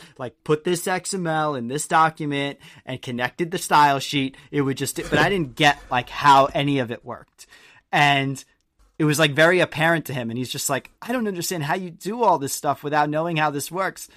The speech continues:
Well, now that I do know how it works, I know that,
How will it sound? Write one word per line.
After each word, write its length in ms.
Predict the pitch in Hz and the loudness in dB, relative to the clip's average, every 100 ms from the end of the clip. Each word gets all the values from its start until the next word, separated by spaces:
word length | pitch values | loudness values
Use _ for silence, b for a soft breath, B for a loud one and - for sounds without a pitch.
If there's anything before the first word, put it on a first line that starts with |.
| b b b b | b b b b
Well, 80 | 139 | 2
now 120 | 180 | 4
that 100 | 262 | 4
I 80 | 190 | 0
do 360 | 127 104 147 196 | -4 -4 -2 2
know 200 | 156 120 | 2 2
how 240 | 110 113 | 2 -2
it 80 | 110 | -6
works, 520 | - - _ - - _ _ _ _ _ _ _ _ _ _ _ 151 | -18 -20 _ -14 -14 _ _ _ _ _ _ _ _ _ _ _ 0
I 140 | 170 | 2
know 280 | 175 196 202 | 2 2 0
that, 240 | 175 165 | -2 -8